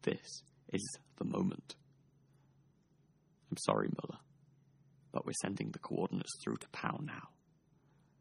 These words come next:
He'll be able to direct the Purusha there. We won't get another go at this,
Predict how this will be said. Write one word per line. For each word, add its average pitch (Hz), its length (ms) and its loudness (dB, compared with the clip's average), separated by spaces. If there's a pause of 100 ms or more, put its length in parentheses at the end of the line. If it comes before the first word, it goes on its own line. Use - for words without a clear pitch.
(500)
He'll - 100 0
be - 160 4
able - 380 4
to - 100 -4
direct - 360 0
the - 80 2
Purusha - 520 -4
there. - 140 -6 (1300)
We - 100 0
won't - 300 4 (140)
get - 300 0
another 101 320 2
go 95 280 4
at - 140 -4
this, - 340 -10